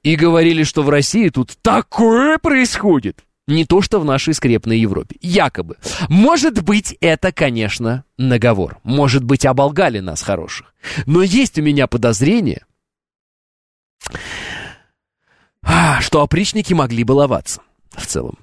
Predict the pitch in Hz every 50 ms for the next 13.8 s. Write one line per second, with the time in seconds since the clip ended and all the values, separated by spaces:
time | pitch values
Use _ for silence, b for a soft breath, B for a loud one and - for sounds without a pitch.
0 | _ _ - 110 143 156 156 123 131 117 90 73 82 120 139 139 120 110 117 104
1 | 80 69 - - _ _ _ _ - 123 127 120 110 92 73 - - - - -
2 | - 262 240 - - 160 - - - - - 202 240 269 240 151 92 - _ _
3 | _ _ - 147 170 180 147 196 185 165 165 170 - 220 214 - 233 208 160 139
4 | 117 135 139 131 180 185 175 - 135 113 117 98 95 98 85 78 76 85 104 120
5 | _ _ _ _ _ - 98 - 104 90 98 101 95 - 101 87 76 - - -
6 | - - - _ - 120 110 104 101 104 120 - - 120 - 110 92 95 - -
7 | - - 131 104 90 73 65 - 60 - - - - _ - 233 247 381 359 277
8 | 262 254 220 - 262 240 233 202 175 185 165 147 107 - - - _ _ _ _
9 | _ _ _ - B B B B B B B B B B B - - - 294 311
10 | 247 220 240 220 190 202 202 196 185 175 - 175 156 131 135 127 - - 127 123
11 | 123 - 123 120 117 - - 87 69 80 - - - - - 180 185 190 196 196
12 | 185 - 208 214 254 294 226 - 160 151 143 208 220 190 180 160 - - 160 -
13 | - 110 92 - - 80 - - 65 - - - - - - -